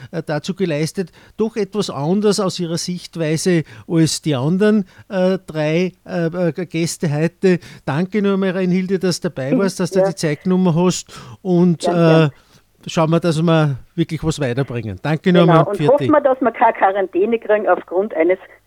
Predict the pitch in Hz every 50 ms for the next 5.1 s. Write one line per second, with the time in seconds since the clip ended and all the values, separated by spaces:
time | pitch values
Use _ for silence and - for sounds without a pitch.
0 | _ - 160 - _ 151 - - 131 - - - - - - _ - - - 170
1 | 165 165 160 - - 156 175 208 226 160 151 175 180 175 156 196 190 175 - 175
2 | 185 185 165 165 151 151 151 143 151 160 156 - 151 135 - - 123 131 127 -
3 | - _ _ - - 160 143 123 110 160 170 196 214 233 - - 208 208 - 190
4 | 214 220 220 214 220 214 - - - 185 196 190 - - 160 147 135 - - -
5 | 139 139